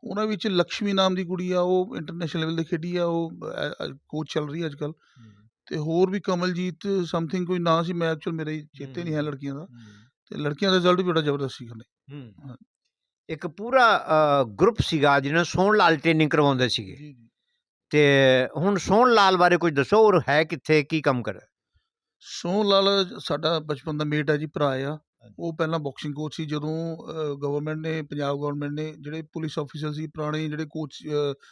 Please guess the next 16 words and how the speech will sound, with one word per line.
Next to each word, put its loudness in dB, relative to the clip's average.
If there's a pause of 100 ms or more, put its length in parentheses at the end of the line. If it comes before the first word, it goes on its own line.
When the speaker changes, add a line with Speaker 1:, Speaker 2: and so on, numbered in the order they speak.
Speaker 1:
ਸਪੋਰਟਸ -6
ਖਿਡਾਰੀ 0
ਸੀਗੇ, -6
ਇਸ, -12
ਅ, -14
ਸਪੋਰਟਸਮੈਨ -10
ਸੀ, -12 (260)
Speaker 2:
ਹਾਂ। -20 (220)
Speaker 1:
ਉਹਨਾਂ -2
ਨੂੰ -2 (120)
ਉਹਨਾਂ 0
ਦੇ 6
ਹੀ 0
ਇਲਾਕੇ -4
ਦੇ -6
ਵਿੱਚ -8